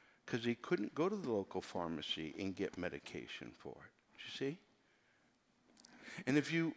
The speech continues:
if you see how that all combines, you see.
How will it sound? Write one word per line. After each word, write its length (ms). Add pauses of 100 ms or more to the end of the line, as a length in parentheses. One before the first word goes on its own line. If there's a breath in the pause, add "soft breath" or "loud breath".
if 160
you 120
see 360
how 280
that 340
all 320 (260)
combines, 840 (640 loud breath)
you 100
see. 340